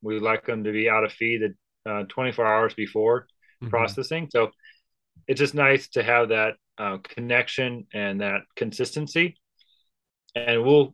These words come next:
Speaker 1: we continue that tour schedule all the way through the season. And, um, it's really, really helped a lot with get-, giving everyone rotated. So you get on all the enterprises, and some of the, uh,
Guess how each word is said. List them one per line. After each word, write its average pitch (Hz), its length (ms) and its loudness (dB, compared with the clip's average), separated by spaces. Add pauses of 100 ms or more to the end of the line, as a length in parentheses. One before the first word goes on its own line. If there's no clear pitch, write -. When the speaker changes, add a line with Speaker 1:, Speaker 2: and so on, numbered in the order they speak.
Speaker 1:
we 139 220 2
continue 135 360 -4
that 123 200 2
tour 131 180 2
schedule 127 680 2
all 120 140 2
the 123 60 2
way 123 100 2
through 123 160 -4
the 127 80 -2
season. 98 460 -4 (840)
And, 98 680 -6
um, 95 400 -6 (260)
it's 110 280 0
really, 113 480 2
really 107 280 2
helped 110 300 -4
a 107 60 0
lot 104 300 2 (120)
with 107 320 -2 (100)
get-, 143 400 4
giving 127 360 2
everyone 113 320 -2
rotated. 123 640 0
So 107 340 0 (680)
you 117 160 -10
get 127 160 4
on 110 200 2
all 123 200 4
the 143 100 4
enterprises, 127 920 -2 (420)
and 110 180 -2
some 127 300 0
of 123 80 0
the, 117 320 2
uh, 107 260 4